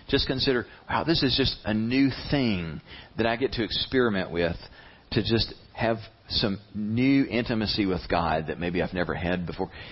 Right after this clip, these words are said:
If you're in a relationship with a husband or wife or boyfriend or girlfriend and you get to do something new for the first time,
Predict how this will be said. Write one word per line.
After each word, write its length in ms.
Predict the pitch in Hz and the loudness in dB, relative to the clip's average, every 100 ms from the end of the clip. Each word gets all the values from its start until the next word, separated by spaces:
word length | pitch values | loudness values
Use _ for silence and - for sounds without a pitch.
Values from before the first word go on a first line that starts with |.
| - | -2
If 180 | 131 127 | 0 2
you're 140 | 151 | 2
in 220 | 120 143 | 2 0
a 160 | 123 95 - - - | 0 -2 -8 -20 -4
relationship 680 | 117 123 131 139 120 139 104 | 2 4 2 0 2 2 2
with 80 | 104 | 0
a 60 | |
husband 340 | 113 143 131 127 | 2 0 0 2
or 60 | |
wife 240 | 131 135 131 | 4 4 2
or 80 | 110 | 0
boyfriend 340 | 131 131 135 | 0 0 0
or 60 | 117 | 2
girlfriend 400 | 135 - 143 120 | 2 2 0 0
and 80 | |
you 140 | 107 113 | 0 2
get 160 | 160 | 0
to 100 | 117 | 0
do 160 | 104 135 | 2 2
something 560 | 143 165 - 107 95 104 | 2 0 -2 -4 -2 0
new 240 | 127 139 | 4 4
for 140 | 123 | 2
the 100 | 107 - | 0 2
first 280 | 131 123 | 0 0
time, 180 | 160 147 | 0 0